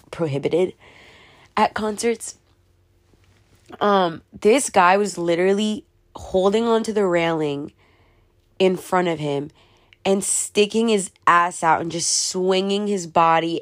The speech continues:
everywhere. And I'm right behind him. And I'm like, "Bro," and he's looking at me <laughs> while he's doing it, which is so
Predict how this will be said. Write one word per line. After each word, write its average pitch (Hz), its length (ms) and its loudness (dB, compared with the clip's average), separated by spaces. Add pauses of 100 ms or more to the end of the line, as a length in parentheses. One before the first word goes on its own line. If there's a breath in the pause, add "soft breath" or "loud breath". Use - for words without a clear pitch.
(140)
everywhere. 151 1300 -2 (600 soft breath)
And 196 160 6
I'm 202 400 2
right 170 600 2
behind 151 520 0
him. 110 220 -4 (1800 soft breath)
And 262 200 6
I'm 262 220 4
like, 247 200 2
"Bro," 196 680 2
and 269 120 4
he's 269 260 2
looking 302 520 2
at 247 220 2
me 226 160 -2
<laughs> - 0 -
while 294 420 4
he's 240 300 -2
doing 277 720 0
it, 202 120 -2
which - 260 -8
is - 120 -4
so - 720 -2